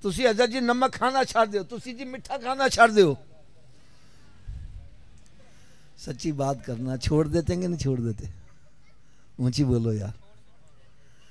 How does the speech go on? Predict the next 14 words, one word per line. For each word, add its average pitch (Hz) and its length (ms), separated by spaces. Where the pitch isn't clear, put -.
अच्छा, - 260
आप 196 240
में 220 80
से - 160
कोई 214 200
बतलाएगा 175 580
ये 233 180
छोटा 196 460
गोश्त 190 360
हलाल 147 480
है 196 60
कि 214 140
हराम 170 460
है? 160 120